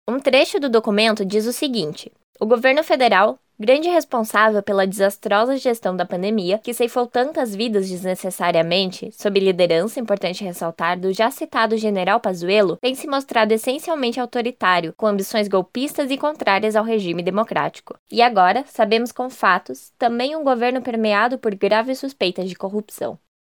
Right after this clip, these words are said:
A organização Curitiba Metrópole é inspirada em organizações e movimentos que já atuam em outras cidades brasileiras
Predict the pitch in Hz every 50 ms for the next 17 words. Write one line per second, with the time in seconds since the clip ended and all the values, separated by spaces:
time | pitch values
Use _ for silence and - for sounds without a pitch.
0 | _ _ _ _ _ _ _ _ _ _ _ 226 254 254 262 302 311 311 311 277
1 | 277 277 - 269 240 240 269 262 240 240 - - 240 226 262 269 302 311 311 -
2 | 220 208 202 202 - 214 208 214 - - 220 220 247 254 - - 262 247 240 254
3 | 254 262 262 247 233 214 214 208 208 208 214 208 214 214 220 - 233 247 262 302
4 | 294 294 269 240 220 214 214 214 226 233 - - - 233 220 240 240 247 269 277
5 | - 262 262 262 262 240 226 214 214 233 262 285 - 311 302 294 - 285 233 208
6 | 208 214 208 220 196 220 226 233 233 254 254 233 208 202 170 147 - - -